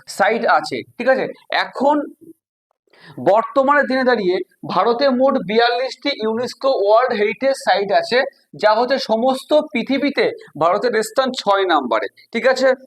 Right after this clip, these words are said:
এখান থেকে তোমাদের দুটো কোশ্চেন আসতে পারে যে বর্তমানে ভারতে কতগুলো ইউনেস্কো ওয়ার্ল্ড হেরিটেজ সাইট আছে এবং সমস্ত পৃথিবীর দিক থেকে ভারতের স্থান কততম আছে? ছয়তম আছে। ওকে, তাহলে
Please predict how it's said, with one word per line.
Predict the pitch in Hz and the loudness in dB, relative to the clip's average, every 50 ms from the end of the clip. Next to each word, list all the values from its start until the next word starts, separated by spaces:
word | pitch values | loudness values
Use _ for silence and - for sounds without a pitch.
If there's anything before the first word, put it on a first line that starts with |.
| _ _ _ _ _ _ _ _ _ - | _ _ _ _ _ _ _ _ _ -6
এখান | 208 208 214 254 247 247 | -4 -2 0 0 0 0
থেকে | 262 269 | 2 2
তোমাদের | 262 277 269 269 269 240 277 277 277 - _ _ - 151 | 2 2 2 2 2 4 4 2 2 0 _ _ -8 -4
দুটো | 147 226 220 254 262 | -2 0 2 2 2
কোশ্চেন | 247 269 262 262 - 277 262 | 2 2 0 0 0 0 0
আসতে | 240 214 - - - 180 135 | 0 0 0 -2 -2 -2 0
পারে | 151 143 139 151 | 0 0 0 -2
যে | 143 147 226 | 0 0 0
বর্তমানে | 233 - 156 180 196 - - - 269 262 254 262 254 277 269 | 0 2 4 4 4 4 2 0 0 0 2 2 4 4 2
ভারতে | 262 196 190 208 233 233 - 277 277 - | 2 2 2 0 0 0 -2 -2 -2 0
কতগুলো | 208 208 196 202 247 240 226 254 269 269 - 226 | 2 2 2 2 0 -2 0 0 0 0 0 0
ইউনেস্কো | 220 220 226 247 233 - - 254 262 240 202 | -2 -2 -2 -2 -2 -4 -2 -2 0 2 4
ওয়ার্ল্ড | 208 233 233 220 | 4 4 4 4
হেরিটেজ | 208 214 220 - 240 233 233 - | 2 0 -2 -2 -2 -4 -2 -2
সাইট | - - - 320 381 - - | -2 -2 -2 -2 -4 -4 -2
আছে | 165 180 185 - - 262 311 403 - - - - - _ | -2 -2 -2 -2 -2 -2 -2 -2 -4 -8 -14 -20 -12 _
এবং | 196 196 214 262 285 269 254 | -2 0 2 2 2 0 0
সমস্ত | 254 226 202 208 233 226 - 277 | -2 -2 -2 -2 -2 -2 -2 -2
পৃথিবীর | 262 269 226 214 - 233 247 240 277 262 - | -2 -2 -4 -6 -4 -4 -4 -2 -4 -4 -4
দিক | 269 262 - - | -6 -8 -6 -6
থেকে | 247 240 - 165 135 - - - _ - 147 | -6 -4 -2 -2 -4 -4 -6 -12 _ -4 -2
ভারতের | 156 170 202 208 214 254 214 226 | 0 2 2 2 0 0 0 0
স্থান | 220 - - 254 233 226 - | -2 -2 -2 -2 -2 0 0
কততম | 220 214 214 247 240 233 240 247 247 | -2 -2 0 -2 -2 -2 0 0 0
আছে? | 254 254 285 294 320 403 - _ _ _ | 0 -2 -2 -4 -4 -4 -6 _ _ _
ছয়তম | - - - 196 190 196 190 185 165 143 135 123 120 | -10 -2 0 2 2 2 2 0 -2 -2 0 -2 -2
আছে। | 117 - - 117 110 - - - _ _ _ _ _ | -4 -4 -6 -8 -8 -8 -14 -20 _ _ _ _ _
ওকে, | - 226 226 226 294 285 285 285 - - - | -2 -2 0 0 0 0 0 -2 -6 -2 0
তাহলে | 226 247 - | 2 2 2